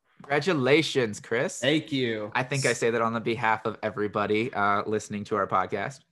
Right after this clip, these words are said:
Speaker 1: So
Speaker 2: Yeah, some
Speaker 1: It's
Speaker 2: people
Speaker 1: awesome.
Speaker 2: know, some people know, like, the Dayton people know, 'cause I just saw them in Dayton, but, uh,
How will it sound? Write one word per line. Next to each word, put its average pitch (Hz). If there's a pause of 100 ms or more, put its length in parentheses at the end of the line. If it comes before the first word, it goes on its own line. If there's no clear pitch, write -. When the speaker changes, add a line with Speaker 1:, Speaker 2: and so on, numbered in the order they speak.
Speaker 1:
So 90
Speaker 2:
Yeah, 123
some 202
Speaker 1:
It's 220
Speaker 2:
people 220
Speaker 1:
awesome. 185
Speaker 2:
know, 165 (100)
some 196
people 196
know, 160
like, 147
the 143
Dayton 147
people 135
know, 131
'cause 135
I 131
just 135
saw 127
them 127
in 113
Dayton, 123
but, 120 (680)
uh, 110